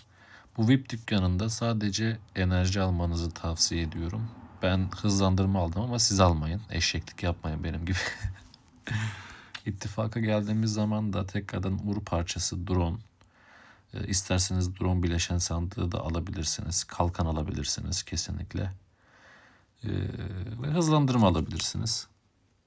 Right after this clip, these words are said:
Onur kısmına geldiğimiz zaman kesinlikle benim gibi harcamayın. E, uğur kahramanı alın. Daha sonrasında donanım taslağı ve dekorasyon sandığı alın. Gerisi zaten diğerlerinin hepsinde geliyor.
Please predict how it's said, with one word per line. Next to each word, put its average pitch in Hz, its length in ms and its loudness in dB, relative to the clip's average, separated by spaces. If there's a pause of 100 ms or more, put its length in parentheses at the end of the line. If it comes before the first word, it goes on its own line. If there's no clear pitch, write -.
(400)
Onur 117 240 2
kısmına 113 380 4
geldiğimiz 113 500 4
zaman 107 260 4
kesinlikle 104 560 0
benim 92 240 4
gibi 90 340 -2 (320)
harcamayın. 87 680 0 (800)
E, 78 220 0 (300)
uğur 120 180 0
kahramanı 87 680 0
alın. 87 300 -4 (880)
Daha 92 220 0
sonrasında 95 760 -2
donanım 98 360 2
taslağı 107 520 0
ve 107 100 -2
dekorasyon 98 540 0
sandığı 76 400 -2
alın. - 360 -8
Gerisi 98 380 -2
zaten 92 380 0
diğerlerinin 90 420 2
hepsinde 92 360 0
geliyor. 82 360 -4